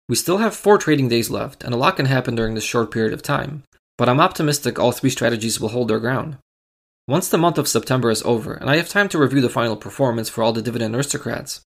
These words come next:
I will release an update with the final September results.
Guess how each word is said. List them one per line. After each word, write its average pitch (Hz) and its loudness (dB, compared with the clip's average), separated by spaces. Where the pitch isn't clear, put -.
I 156 2
will 190 8
release 156 2
an 120 0
update 120 2
with 113 -4
the 107 -10
final 127 0
September 110 -4
results. 123 -4